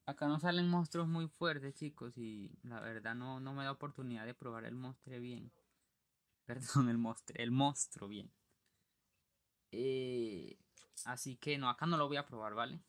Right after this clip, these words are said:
Lo voy a probar en el modo historia, pero es un monstruo que sí pega duro, chicos. Eh, vamos a hacer una prueba acá, pues,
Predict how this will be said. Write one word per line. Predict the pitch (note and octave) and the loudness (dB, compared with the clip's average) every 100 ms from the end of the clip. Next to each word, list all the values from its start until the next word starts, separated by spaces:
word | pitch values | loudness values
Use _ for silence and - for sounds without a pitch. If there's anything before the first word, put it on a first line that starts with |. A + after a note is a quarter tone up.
| _ _ _ _ - | _ _ _ _ -16
Lo | B2 | -10
voy | B2 | -6
a | B2 | -6
probar | D3 B2 | 0 0
en | A#2+ | 0
el | C3+ | -4
modo | A#2+ A2 | -4 -4
historia, | B2+ - - - F3 D#3 C#3+ D3 C#3 _ _ _ - | -6 -10 -8 0 0 0 -6 -8 -12 _ _ _ -6
pero | B2 A2+ | -4 -4
es | B2 | -4
un | B2+ | -6
monstruo | C3 C3 C3+ | -6 -8 -10
que | A2+ | -8
sí | A2 G#2+ | -8 -8
pega | - A#2+ B2 | -4 -2 -2
duro, | C3 C3 | -4 -6
chicos. | B2 C3 - B2+ - _ _ _ _ _ _ _ _ _ _ _ _ _ _ _ _ _ | -8 -14 -14 -16 -16 _ _ _ _ _ _ _ _ _ _ _ _ _ _ _ _ _
Eh, | B2 C3 B2+ B2 | -2 0 2 2
vamos | D3 G3+ | 6 8
a | |
hacer | D#3+ C#3+ D3 | 8 6 0
una | D3+ D3+ | -2 0
prueba | D#3 C#3+ | 0 0
acá, | B2+ - | -4 -10
pues, | G2+ F2 | -12 -12